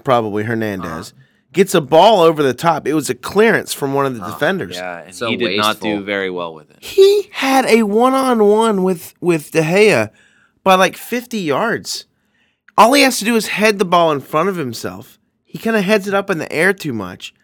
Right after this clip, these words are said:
Speaker 1: He has to try to bring it down, then control it. Does a poor job of
Speaker 2: But then
Speaker 1: that.
Speaker 2: defender gets back on him.
Speaker 1: Two defenders were able to get back and then defend it, and, and he, uh, he just hits a weak, measly shot to De Gea. It
Speaker 2: Uh,
Speaker 1: pathetic.
Speaker 2: I
Speaker 1: Completely
Speaker 2: might,
Speaker 1: pathetic.
Speaker 2: I might wanna say,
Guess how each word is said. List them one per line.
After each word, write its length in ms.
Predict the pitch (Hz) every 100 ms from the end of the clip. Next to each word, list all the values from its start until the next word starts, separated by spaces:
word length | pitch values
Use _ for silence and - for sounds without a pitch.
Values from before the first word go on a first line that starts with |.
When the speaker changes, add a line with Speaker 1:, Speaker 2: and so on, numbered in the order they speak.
| _ _
Speaker 1:
He 100 | 175
has 140 | 185
to 80 | 160
try 160 | 202 175
to 60 |
bring 180 | 143 170
it 120 | 170
down, 260 | 165 156 156
then 120 | 143
control 480 | 147 131 160 156 127
it. 100 | 104
Does 180 | 135 131
a 60 |
poor 320 | 135 - 185 165
job 300 | 165 160 135
of 80 |
Speaker 2:
But 100 | 117
then 320 | 175 175 127 127
Speaker 1:
that. 20 |
Speaker 2:
defender 480 | 123 - 117 117 110
gets 200 | 113 -
back 260 | 104 101 101
on 160 | 92
him. 220 | 90 90 _ -
Speaker 1:
Two 180 | - 262
defenders 500 | 226 247 254 247 226
were 120 | 196
able 200 | 190 190
to 100 | -
get 200 | 175 208 208
back 260 | 220 233
and 100 | 196
then 120 | 196 190
defend 360 | 190 220 240
it, 140 | 208 -
and, 240 | 196 196 -
and 160 | 185 196
he, 280 | 190 190 196
uh, 160 | 190
he 160 | 165 196
just 180 | 185 190
hits 180 | 226 196
a 80 | 165
weak, 260 | 190 185
measly 460 | 175 185 180 180 185
shot 360 | - 190 196 -
to 80 | 160
De 100 | 175
Gea. 320 | 180 196 127 _ _ _ -
It 260 | 220 - _ _ _ _ _ _ _ -
Speaker 2:
Uh, 220 | 139 131
Speaker 1:
pathetic. 260 | 135 107 160
Speaker 2:
I 340 | 269 330 226
Speaker 1:
Completely 680 | 135 165 156 180 233 247 226
Speaker 2:
might, 80 | 214
Speaker 1:
pathetic. 400 | - - - 185
Speaker 2:
I 20 |
might 400 | 175 220 269 -
wanna 380 | 135 147 160 143
say, 640 | - - 156 151 120 101